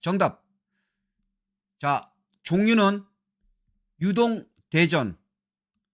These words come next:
마찰 대전, 방리 대전, 분출 대전. 방지 대책.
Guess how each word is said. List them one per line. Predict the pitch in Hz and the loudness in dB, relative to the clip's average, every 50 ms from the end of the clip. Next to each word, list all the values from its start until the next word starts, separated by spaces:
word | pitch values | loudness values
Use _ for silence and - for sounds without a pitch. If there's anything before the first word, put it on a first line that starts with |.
| _ _ _ | _ _ _
마찰 | - 131 175 175 - - 208 214 208 170 | -4 -4 -4 -2 0 2 2 2 4 4
대전, | 180 175 143 147 131 113 90 - _ _ _ _ _ _ | 2 2 2 0 -2 -4 -6 -8 _ _ _ _ _ _
방리 | _ - 127 147 165 175 185 196 196 208 214 214 214 180 | _ -10 -8 -6 -4 -4 -4 -2 -2 -2 -2 -4 -4 -2
대전, | 170 160 143 151 147 123 98 82 - _ _ _ _ _ | -2 -2 0 0 -2 -4 -4 -8 -12 _ _ _ _ _
분출 | - 156 190 185 - - 226 226 - - _ _ _ _ _ _ _ _ _ _ _ _ _ | -4 -2 -2 -2 -2 -2 -4 -4 -6 -10 _ _ _ _ _ _ _ _ _ _ _ _ _
대전. | - 131 139 - 143 131 120 113 110 104 95 92 - _ _ _ _ _ _ _ _ _ _ _ _ | -6 -6 -6 -4 -4 -4 -4 -4 -6 -8 -10 -12 -16 _ _ _ _ _ _ _ _ _ _ _ _
방지 | _ - 170 196 185 175 214 202 | _ -6 -4 -4 -2 -2 -2 0
대책. | 208 208 - - _ - 220 214 214 - _ | 0 0 -2 -4 _ -4 -4 -4 -4 -8 _